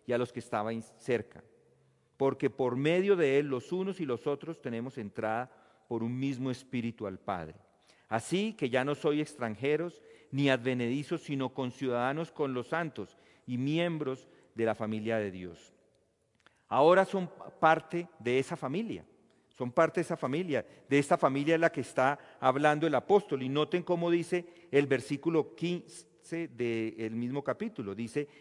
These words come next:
"En quien recibe nombre toda familia". ¿No? Toda familia en los cielos y en la tierra. Ya veremos más detalles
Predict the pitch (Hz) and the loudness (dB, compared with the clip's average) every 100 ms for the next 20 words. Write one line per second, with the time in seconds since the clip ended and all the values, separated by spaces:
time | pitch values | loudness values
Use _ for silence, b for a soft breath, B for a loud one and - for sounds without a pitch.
0 | B 151 151 - 160 147 139 156 160 170 | B 2 2 2 0 2 0 2 2 2
1 | 170 160 165 - - 165 165 151 147 - | 2 0 -2 -4 4 6 8 6 4 0
2 | B B - 127 123 185 185 107 87 - | B B -2 0 4 4 2 -2 -8 -14
3 | _ _ _ _ _ _ _ _ _ _ | _ _ _ _ _ _ _ _ _ _
4 | 110 120 117 131 135 143 120 123 151 165 | -6 -6 -4 2 2 2 -2 -2 0 0
5 | 165 160 143 143 - - b b b 127 | 0 0 2 0 -4 -20 b b b 0
6 | 120 117 - 175 156 87 80 - - _ | 2 0 0 4 4 4 -8 -18 -20 _
7 | _ - 110 123 139 143 135 139 123 135 | _ -10 -4 0 2 0 0 0 2 2
8 | 131 120 120 131 | 4 2 2 -4